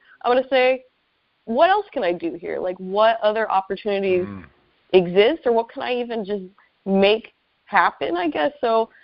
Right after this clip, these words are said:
Speaker 1: did my research, looked up professors that are doing research that would be amenable to what I'm doing, or, you know, even grow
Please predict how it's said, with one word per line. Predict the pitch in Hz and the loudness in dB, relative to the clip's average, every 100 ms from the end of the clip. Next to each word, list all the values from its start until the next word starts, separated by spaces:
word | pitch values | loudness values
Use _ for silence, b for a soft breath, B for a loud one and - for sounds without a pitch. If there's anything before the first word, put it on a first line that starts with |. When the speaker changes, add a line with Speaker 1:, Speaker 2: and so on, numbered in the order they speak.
| b - 190 | b -8 -4
Speaker 1:
did | 185 208 | 0 2
my | 214 | 4
research, | 214 262 269 - 226 - | 4 4 2 2 0 0
looked | 220 220 | -2 0
up | 208 - | -2 -2
professors | 208 202 208 202 226 208 202 | -10 0 0 0 0 0 0
that | 196 180 | 2 0
are | 180 | 0
doing | 185 180 175 | 2 2 2
research | 185 185 180 170 - | 2 0 -2 -6 -2
that | 165 156 - b b b - | 0 2 0 b b b 4
would | 180 170 170 - - 180 | 6 4 0 -20 -14 0
be | 175 | 2
amenable | 175 175 190 190 185 | 2 2 2 2 0
to | - 170 | -2 -2
what | 160 160 | 0 0
I'm | 160 233 247 | 2 2 0
doing, | 247 226 | -2 0
or, | 190 175 - | 0 -2 -4
you | 190 | -4
know, | 180 175 | -2 0
even | 175 180 160 165 | 0 -2 -4 -8
grow | - 165 165 170 180 214 | 0 4 6 6 2 0